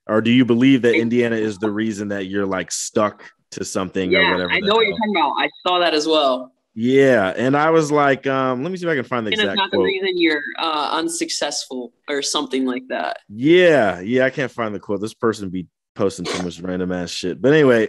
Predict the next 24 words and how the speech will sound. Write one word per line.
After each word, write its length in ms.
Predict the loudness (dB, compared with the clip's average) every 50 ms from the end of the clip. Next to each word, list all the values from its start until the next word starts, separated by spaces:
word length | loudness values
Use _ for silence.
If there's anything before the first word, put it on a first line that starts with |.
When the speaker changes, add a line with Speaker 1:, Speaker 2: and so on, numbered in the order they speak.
| -2 -2
Speaker 1:
I 120 | 0 2
had 120 | 2 2 0
seen 360 | -2 0 2 2 2 2 2
that. 240 | 0 0 -2 -6 -8 _ _ _ _ _ _ _ _ _ _ _ _ _ _ _ _ _ _ _ _ -8
I 120 | -2 -2 0
had 100 | 0 -2
seen 260 | -2 -4 -2 0 0
that, 180 | 2 2 2
and 80 | 2 0
I, 140 | -2 -2 -2
and 80 | -4
I 40 | -4
thought 160 | -2 -2 -2
that 80 | -2 -2
was 120 | -2 -4
interesting. 640 | -4 -8 -8 -6 -4 -4 -4 -4 -4 -6 -8 -8 -8
And 100 | -6 -6
I'm 140 | -6 -4 -2
like, 260 | -2 -2 -2 -2 -6 _ -4
and 80 | -2
I 120 | 0 2 0
agree 340 | 0 -2 0 2 4 6 6
with 200 | 4 4 0 -2
it. 140 | -6 -6